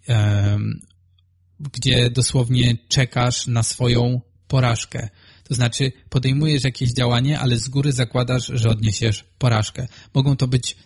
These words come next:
też zmiany osobowościowe, stajesz się bardziej zgorzkniały, bardziej pesymistyczny i tak dalej, i tak dalej. Czyli takie rzeczy, jakie, e, trochę utożsamiamy ze starszymi osobami, nie bez powodu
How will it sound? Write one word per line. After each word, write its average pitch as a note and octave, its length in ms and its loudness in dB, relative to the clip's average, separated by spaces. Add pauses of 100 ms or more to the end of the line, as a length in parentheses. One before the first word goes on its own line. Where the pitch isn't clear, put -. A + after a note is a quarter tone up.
też A#2+ 140 -2
zmiany B2 440 2
osobowościowe, A#2 760 0
stajesz A2 300 -2
się B2 140 -2
bardziej A#2 360 -2
zgorzkniały, A#2+ 800 -2
bardziej A#2 340 0
pesymistyczny B2 840 -2
i B2+ 100 -10
tak B2 160 -2
dalej, A#2+ 220 2
i - 20 -4
tak A#2 160 -4
dalej. D3 300 0 (280)
Czyli - 140 -4
takie C#3 220 0
rzeczy, D3+ 240 0
jakie, C3 380 0 (640)
e, A2+ 420 2
trochę C3 280 2
utożsamiamy A#2 880 2
ze A2 140 0
starszymi G#2+ 680 0
osobami, A2 560 0
nie G#2+ 500 0
bez G#2+ 220 -4
powodu A2+ 680 -2